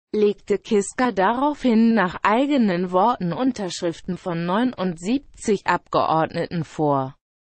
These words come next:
die die Koalitionsregierung weiter unterstützen wollen. Das sind drei mehr,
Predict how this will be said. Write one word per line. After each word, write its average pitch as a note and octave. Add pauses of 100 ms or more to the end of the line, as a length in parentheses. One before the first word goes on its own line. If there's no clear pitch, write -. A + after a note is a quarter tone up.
(400)
die G3+
die F3+
Koalitionsregierung F#3
weiter F3+
unterstützen F#3
wollen. F#3+
Das G#3+
sind G3
drei F3+
mehr, E3+